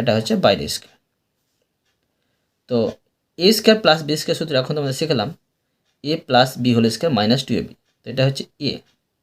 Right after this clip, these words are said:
প্লাস এটা হচ্ছে বি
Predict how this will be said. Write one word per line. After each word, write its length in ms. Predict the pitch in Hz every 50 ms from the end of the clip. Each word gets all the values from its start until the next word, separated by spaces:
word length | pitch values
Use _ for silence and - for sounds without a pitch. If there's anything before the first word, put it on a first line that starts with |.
| _ _ _ _ _ _ _ _ _ _ _ _
প্লাস 260 | 160 143 123 131 - - - - -
এটা 120 | 120 117 113
হচ্ছে 200 | 110 117 - - 214 233 - _ _ _ _ _ _ _ _ _ _ _ _ _ _ _ _ _ _ _ _ _ _ _ _ _ _ _ _
বি 280 | 135 135 139 156 143